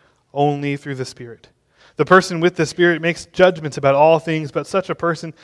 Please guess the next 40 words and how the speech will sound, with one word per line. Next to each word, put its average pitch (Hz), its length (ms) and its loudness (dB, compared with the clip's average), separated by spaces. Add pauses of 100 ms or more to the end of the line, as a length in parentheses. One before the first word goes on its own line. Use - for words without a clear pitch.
(160)
is 143 180 -6
not 160 260 -2
subject 156 640 -4
to 151 140 -14
merely 139 460 -8
human 123 420 -16
judgments. 120 480 -10 (460)
For 131 200 -10
who 175 240 -4
has 151 200 0
known 151 260 -4
the 131 100 -8
mind 131 360 -2
of 123 80 -6
the 127 100 -8
Lord 131 340 -6
so 127 200 -12
as 117 160 -18
to 135 120 -18
instruct 147 440 -18
him? - 140 -20 (880)
But 127 140 -10
we 151 440 -8
have 127 540 -10 (200)
the 127 80 -16
mind 113 400 -14
of 117 140 -20
Christ." - 500 -20 (960)
So 151 160 -2
here 190 180 2
he 185 120 -2
puts 185 240 0
it 156 80 -2
all 139 100 4
together, 123 340 -2
right? 123 220 -12 (800)
And, 135 160 -8
and 131 240 -6
makes 151 240 -4
it - 180 -6